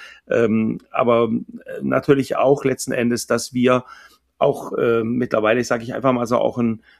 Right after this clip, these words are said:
ein regionaler Spitzenclub sind, der natürlich auch eine sehr starke Bindung zur Region hat und das jetzt auch zum Beispiel immer mehr versucht zu verstärken, auch zur Stadt, aber auch eben auch gerade junge Spieler aus der Region, Perspektivspieler versucht zu entwickeln.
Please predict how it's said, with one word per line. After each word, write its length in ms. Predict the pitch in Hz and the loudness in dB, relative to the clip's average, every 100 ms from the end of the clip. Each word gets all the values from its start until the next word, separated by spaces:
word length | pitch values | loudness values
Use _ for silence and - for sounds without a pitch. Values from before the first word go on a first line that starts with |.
| _ | _
ein 140 | 113 117 | -6 -4
regionaler 760 | 120 120 113 113 143 139 - _ _ | -2 0 2 4 4 2 -2 _ _
Spitzenclub 640 | - 170 175 190 190 170 | -4 -4 -2 -2 -2 -4
sind, 240 | - 156 139 | 0 2 2
der 120 | 131 | 0
natürlich 480 | 127 - 131 120 - | -2 -2 -6 -4 -2
auch 240 | 123 - | -2 -2
eine 160 | 127 120 | -4 -2
sehr 240 | - 123 | 0 -2
starke 360 | - 117 117 117 | 0 -2 -2 -4
Bindung 520 | 123 120 123 123 - - - _ - | -2 -2 -2 -4 -8 -20 -20 _ -14
zur 200 | - 139 | 0 2
Region 480 | 123 104 117 117 107 | 2 2 2 2 0
hat 220 | 127 - | -4 -4
und 160 | - 120 | -6 -4
das 140 | 110 | -4
jetzt 140 | 117 - | -6 -4
auch 200 | 104 - | -4 -6
zum 120 | 110 | -10
Beispiel 240 | 110 117 | -8 -4
immer 200 | 120 120 | -2 0
mehr 240 | 117 117 110 | 0 0 -2
versucht 280 | 113 117 - | -8 -10 -16
zu 80 | |
verstärken, 460 | 107 117 117 127 - | -12 -2 0 0 -2
auch 140 | 60 | -4
zur 160 | - 107 | -6 -14
Stadt, 340 | - 120 139 _ _ - - _ | -2 -2 -2 _ _ -20 -20 _
aber 260 | 113 113 - | 4 4 4
auch 300 | 113 - - | 0 0 -4
eben 260 | 123 - | -4 -4
auch 340 | - 82 - _ | -4 -4 -6 _
gerade 280 | 117 120 | -6 -4
junge 280 | 117 135 139 | 2 4 4
Spieler 400 | - - 123 113 | 0 -2 2 2
aus 140 | 113 - | 0 -2
der 140 | 113 | -6
Region, 520 | 110 113 117 131 120 | -6 -2 -2 -2 -4
Perspektivspieler 920 | - 110 - 117 - 147 - 104 101 | -6 -10 -8 -8 -6 -6 -6 -8 -8
versucht 380 | 98 - 123 - | -8 -12 -12 -8
zu 100 | - | -4
entwickeln. 560 | 107 120 135 170 170 | -4 -4 -4 -4 -6